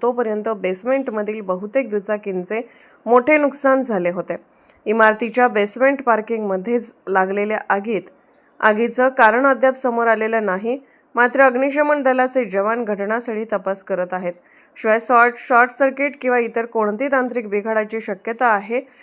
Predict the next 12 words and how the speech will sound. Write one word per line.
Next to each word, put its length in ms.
याचा 280
तपास 340
सुरू 180
आहे. 260
पोलीस 340
आणि 160
महापालिकेचे 840
अधिकारी 520
घटनास्थळी 600
पाहणी 420
करत 300
आहेत. 220